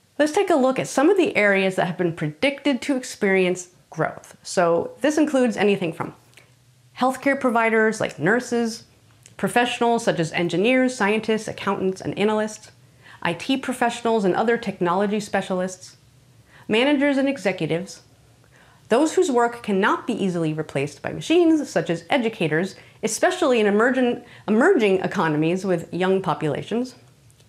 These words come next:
creatives, artists, performers, and entertainers who will be in demand as rising incomes globally create more demand for leisure and recreation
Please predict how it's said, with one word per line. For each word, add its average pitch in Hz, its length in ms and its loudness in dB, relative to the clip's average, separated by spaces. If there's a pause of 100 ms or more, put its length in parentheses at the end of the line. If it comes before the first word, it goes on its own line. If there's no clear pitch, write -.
(320)
creatives, 277 680 0
artists, 262 440 0
performers, 233 600 -2
and 175 220 -2
entertainers 240 720 0 (260)
who 285 120 -2
will 269 60 2
be 247 120 2
in 320 260 4
demand 190 480 2
as 185 200 0
rising 226 440 2
incomes 202 460 0
globally 214 680 0
create 208 380 0
more 208 300 2
demand 185 340 0
for 214 160 -4
leisure 175 400 -4
and 165 180 -4
recreation 151 800 -6